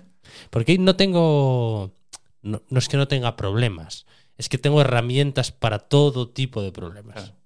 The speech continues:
Speaker 2: claro, claro.
Speaker 1: Entonces, no sé,
Speaker 2: Claro,
Speaker 1: eh,
Speaker 2: que, que yo lo que, un poco lo que te digo de que tampoco somos mejores que, o sea, Asturias no ye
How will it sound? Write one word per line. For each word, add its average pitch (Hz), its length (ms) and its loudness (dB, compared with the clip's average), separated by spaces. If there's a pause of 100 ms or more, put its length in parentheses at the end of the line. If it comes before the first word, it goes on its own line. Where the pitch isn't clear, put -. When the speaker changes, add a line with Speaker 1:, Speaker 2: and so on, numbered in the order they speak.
(260)
Speaker 2:
claro, 127 180 -20
claro. 123 200 -18 (180)
Speaker 1:
Entonces, 110 680 -2 (260)
no 110 200 -4
sé, - 300 -8 (360)
Speaker 2:
Claro, - 180 -8
Speaker 1:
eh, 95 320 -8 (120)
Speaker 2:
que, - 80 -18
que 120 40 -12
yo 120 100 -10
lo 127 100 -12
que, 135 140 -20
un 131 120 -14
poco 127 160 -16
lo 120 80 -10
que 117 60 -12
te 107 120 -14
digo 117 240 -10
de 101 280 -10 (480)
que 92 160 -20
tampoco 90 360 -16
somos 95 280 -18
mejores 92 400 -20
que, 92 280 -20
o 92 60 -20
sea, 98 120 -20
Asturias 98 360 -12
no 101 120 -8
ye 98 760 -10